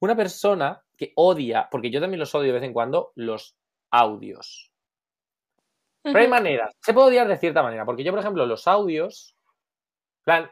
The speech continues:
Speaker 1: hay veces que digo, "Tío, estoy trabajando, o estoy en el lab, o estoy no sé qué, si me enviases un mensaje lo podría leer en el momento y te contesto el segundo". Si me envías un audio de treinta segundos, que es, eh, es solo para hacerme una pregunta, tío, en plan, céntrate, o estoy viendo una serie o una peli, que yo intento siempre estar a lo que estoy.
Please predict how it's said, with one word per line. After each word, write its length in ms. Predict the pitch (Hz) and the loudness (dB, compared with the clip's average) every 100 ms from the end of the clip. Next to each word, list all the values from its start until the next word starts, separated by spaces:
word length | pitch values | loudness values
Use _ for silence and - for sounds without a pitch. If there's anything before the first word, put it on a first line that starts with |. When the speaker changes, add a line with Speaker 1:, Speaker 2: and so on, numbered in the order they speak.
| _ | _
Speaker 1:
hay 160 | 160 190 | 2 2
veces 240 | 214 196 | 2 0
que 80 | 196 | -2
digo, 180 | 151 127 | -2 -4
"Tío, 280 | 120 175 131 | 0 0 0
estoy 260 | - - 170 | -2 -4 -4
trabajando, 520 | 131 120 117 165 147 | 2 2 2 0 -2
o 40 | 120 | -4
estoy 180 | - | -4
en 60 | 151 | -6
el 80 | 151 | -2
lab, 160 | 160 135 | 0 -2
o 40 | |
estoy 160 | 123 143 | -6 -10
no 60 | |
sé 140 | 151 151 | -6 -4
qué, 200 | 160 - | -2 -4
si 80 | 135 | -6
me 80 | 113 | -10
enviases 260 | 117 139 | -8 -8
un 80 | 165 | -8
mensaje 300 | 160 160 156 | -6 -4 -4
lo 80 | 117 | -4
podría 260 | 113 117 | -4 -4
leer 140 | 135 160 | -2 -4
en 60 | |
el 60 | 165 | -4
momento 320 | 160 170 170 | -4 -6 -4
y 60 | 196 | -4
te 100 | 131 | -6
contesto 360 | 120 117 - | -8 -10 -10
el 40 | - | -8
segundo". 420 | 160 202 240 127 - _ _ | -6 -6 -4 -8 -10 _ _
Si 140 | - | -16
me 60 | 113 | -14
envías 220 | 101 101 | -14 -14
un 120 | 139 | -10
audio 500 | 190 226 226 220 233 233 _ _ | -6 -6 -6 -6 -8 -12 _ _
de 100 | 110 | -10
treinta 260 | 120 127 | -8 -6
segundos, 560 | 147 170 190 214 131 107 - _ | -6 -2 -2 -2 -4 -6 -14 _
que 100 | 117 | -12
es, 140 | 113 - | -8 -2
eh, 280 | 123 120 120 | 0 0 -2
es 140 | 143 | -2
solo 180 | - 175 | 0 0
para 100 | - | -2
hacerme 160 | 131 | -2
una 80 | 156 | -2
pregunta, 340 | 156 165 156 139 | -2 -4 -6 -4
tío, 140 | 165 | -2
en 60 | 131 | -2
plan, 300 | 120 113 113 _ _ _ _ | -2 -4 -8 _ _ _ _
céntrate, 520 | _ 147 139 160 151 120 | _ -10 -4 -4 -2 -2
o 100 | 147 | 0
estoy 160 | 139 165 | 0 -2
viendo 140 | 180 | -4
una 120 | 190 180 | -6 -6
serie 320 | - 120 117 | -4 -4 -4
o 80 | 127 | -4
una 220 | 147 147 | -4 -4
peli, 320 | 131 113 104 _ _ | -2 -4 -8 _ _
que 140 | - 151 | -4 0
yo 100 | 160 | 0
intento 260 | 185 175 170 | -2 -4 -6
siempre 180 | 170 | -6
estar 320 | 160 185 196 - | -2 0 0 2
a 100 | 127 | 2
lo 100 | 123 | 2
que 60 | 113 | 0
estoy. 360 | 113 135 120 | -2 -2 -2